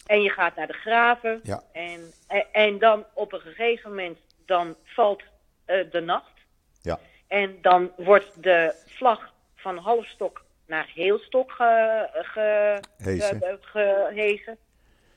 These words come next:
Speaker 1: En dan is het ineens feest.
Speaker 2: Vuurwerk.
Speaker 1: En dat slaat dan zo om.
Speaker 2: Ja.
Speaker 1: Ja.
Speaker 2: Ja, is fantastisch.
Speaker 1: En dat, dat is echt een heel bijzondere ervaring.
Speaker 2: Ja.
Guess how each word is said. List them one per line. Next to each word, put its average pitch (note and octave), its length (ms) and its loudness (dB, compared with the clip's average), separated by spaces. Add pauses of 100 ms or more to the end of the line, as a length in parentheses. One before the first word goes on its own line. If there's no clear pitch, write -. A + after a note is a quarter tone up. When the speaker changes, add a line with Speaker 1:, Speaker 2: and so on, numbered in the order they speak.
(220)
Speaker 1:
En C4 200 2
dan A#3+ 160 4
is A3 160 -8
het F3+ 100 -16
ineens D#3+ 320 -12
feest. A#3+ 340 -2 (300)
Speaker 2:
Vuurwerk. D3+ 600 2
Speaker 1:
En A3+ 100 4
dat A3 180 0
slaat A3+ 280 -2
dan G#3 160 0
zo C4+ 380 6
om. G#3 240 2 (140)
Speaker 2:
Ja. A2+ 300 4 (180)
Speaker 1:
Ja. G#2 160 -6 (640)
Speaker 2:
Ja, B2+ 180 8
is C3+ 80 8
fantastisch. B2 580 0
Speaker 1:
En A#3 60 -8
dat, A#3+ 140 -4 (600)
dat B3 160 0
is C4 200 -12
echt D4 280 4
een A#3+ 240 -2
heel B3 400 -4
bijzondere A3+ 440 -8
ervaring. C3 640 -6
Speaker 2:
Ja. F#2 220 -2